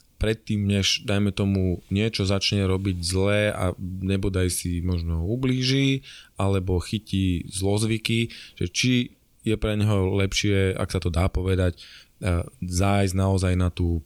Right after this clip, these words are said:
prvú hodinu a možno pár úvodných hodín niekde k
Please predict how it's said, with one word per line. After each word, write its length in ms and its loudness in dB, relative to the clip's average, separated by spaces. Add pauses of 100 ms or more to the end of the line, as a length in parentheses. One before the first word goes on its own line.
prvú 640 2
hodinu 480 2
a 80 2
možno 240 2
pár 320 0
úvodných 560 2
hodín 320 2
niekde 400 2
k 80 0